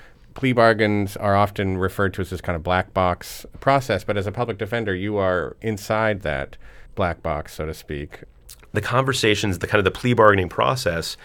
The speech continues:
Speaker 2: is, you know, I, the, the way that I see it is, you know, a conversation. But it's a conversation, this is the critical point,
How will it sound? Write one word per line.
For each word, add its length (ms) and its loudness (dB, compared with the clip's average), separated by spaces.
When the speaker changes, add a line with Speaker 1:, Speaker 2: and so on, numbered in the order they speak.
Speaker 2:
is, 580 4
you 60 2
know, 80 2
I, 220 0
the, 120 -8
the 200 -6
way 160 4
that 120 0
I 120 4
see 240 -2
it 200 -2
is, 400 -2
you 60 -4
know, 120 0
a 40 0
conversation. 800 -2
But 100 -8
it's 140 -2
a 60 0
conversation, 960 -2
this 160 -6
is 60 -10
the 100 -8
critical 380 -6
point, 440 -4